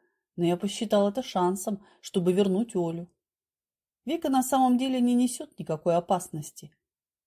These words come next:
Взбаломошная девка с длинным языком, с которого слетает куча всего лишнего. Голова там не думает, мозгов нет. Это знает и тесть.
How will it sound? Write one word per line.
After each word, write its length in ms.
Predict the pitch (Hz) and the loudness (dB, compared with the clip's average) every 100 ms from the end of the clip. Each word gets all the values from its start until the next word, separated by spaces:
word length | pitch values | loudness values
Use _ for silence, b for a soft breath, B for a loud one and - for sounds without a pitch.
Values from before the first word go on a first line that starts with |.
| _ | _
Взбаломошная 840 | - 180 220 302 202 156 - 190 208 | -6 0 2 2 0 -2 -2 0 2
девка 400 | 233 277 - 190 | 0 -6 -4 -4
с 60 | |
длинным 460 | 180 220 247 185 165 | -2 0 2 2 0
языком, 540 | 165 220 220 277 262 b b b _ _ | -2 -4 -2 -2 -2 b b b _ _
с 100 | - | -2
которого 400 | 208 202 214 196 | 2 4 4 2
слетает 460 | 196 233 226 202 190 | 0 0 2 2 0
куча 260 | 226 - | -4 -8
всего 320 | - - 196 214 | -8 -4 0 0
лишнего. 560 | 208 196 - 165 165 - _ _ _ _ _ _ _ | 0 -4 -4 -4 -6 -10 _ _ _ _ _ _ _
Голова 380 | 180 196 226 240 | 4 6 6 4
там 260 | 247 254 247 | 4 4 4
не 100 | 247 | 2
думает, 460 | 254 220 156 151 | 0 -2 -2 -2
мозгов 460 | 190 196 208 220 214 | 0 0 -2 -4 -4
нет. 340 | 196 151 - _ _ _ _ _ _ _ - | -4 -4 -10 _ _ _ _ _ _ _ -10
Это 220 | 285 240 | -2 2
знает 380 | 196 208 240 233 | 4 4 2 -2
и 60 | |
тесть. 540 | 202 170 156 - - | -8 -8 -10 -10 -18